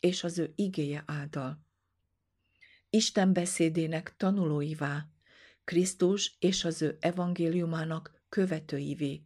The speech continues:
kell válnunk. Hiszem, hogy vannak közöttünk olyan földművesek és gépészek, akik bár soha nem tudták volna összerakni a szövegeket egy prédikáció elmondásához,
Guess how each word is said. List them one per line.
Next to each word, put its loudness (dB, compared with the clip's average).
kell -6
válnunk. -6
Hiszem, 2
hogy 2
vannak 2
közöttünk -4
olyan 2
földművesek -2
és -2
gépészek, -2
akik 2
bár 2
soha 2
nem 0
tudták -4
volna -2
összerakni -2
a -2
szövegeket -2
egy 0
prédikáció -2
elmondásához, -4